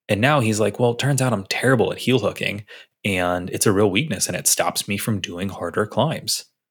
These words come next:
It's like, "Oh, yeah, that's it." I,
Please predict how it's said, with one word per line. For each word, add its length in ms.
It's 140
like, 140
"Oh, 380
yeah, 200
that's 480
it." 160
I, 300